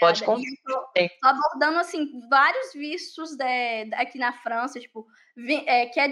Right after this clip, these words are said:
Speaker 2: vir direto quem já é formado, quer fazer estágio, quem tá fazendo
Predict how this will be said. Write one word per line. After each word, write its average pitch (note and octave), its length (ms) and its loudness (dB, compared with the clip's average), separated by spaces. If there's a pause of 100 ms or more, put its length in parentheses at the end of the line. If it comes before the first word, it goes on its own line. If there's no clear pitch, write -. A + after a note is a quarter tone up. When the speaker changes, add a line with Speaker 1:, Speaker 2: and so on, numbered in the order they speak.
Speaker 2:
vir C#4+ 220 -2
direto C4+ 420 2
quem D4 160 -6
já B3 140 2
é B3 60 -2
formado, B3+ 680 0
quer C#4+ 200 -6
fazer C4 220 -4
estágio, C4 520 -2
quem C#4+ 260 -6
tá B3+ 140 -2
fazendo A#3+ 640 -6